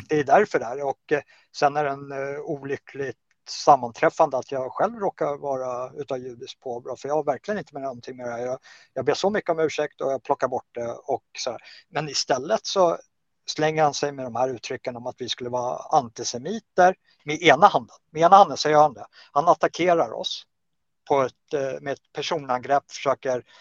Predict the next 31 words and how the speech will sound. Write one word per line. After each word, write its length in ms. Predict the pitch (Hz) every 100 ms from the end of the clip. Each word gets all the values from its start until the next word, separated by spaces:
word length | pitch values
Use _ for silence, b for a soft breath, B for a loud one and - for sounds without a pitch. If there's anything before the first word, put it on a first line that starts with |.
| b b b 160
eh, 200 | 135 139
härleda 460 | 143 143 131 127 127
bort 240 | 143 -
från 140 | 139
sakfrågan 800 | 120 139 117 - 135 135 131 127
att, 340 | 123 113 _ 139
eh, 680 | 123 123 139 139 151 151
de 240 | 147 139 123
är, 500 | 127 123 80 78 78 -
på 100 | 135
Samnytt 480 | 143 127 131 127 -
har 360 | 131 123 120 - b b b b b _ -
h-, 120 | 160 -
hängett 480 | 165 143 139 143
sig 200 | - 135
till 400 | - 139 127 131 139
de 160 | 147
här, 260 | 123 120 123 123
eh, 40 | 127 _
bedrägerierna 720 | 143 131 135 131 131 127 127 135
och 40 |
uppmanat 400 | 123 135 127 117 -
deras 320 | 131 120 -
läsare 500 | 135 120 - 139 127
till 180 | - 127
att 80 |
klicka 240 | - 127 131
in 100 | 123
på 80 | 127
länkarna 540 | 123 117 131 123 123
och, 160 | 127 123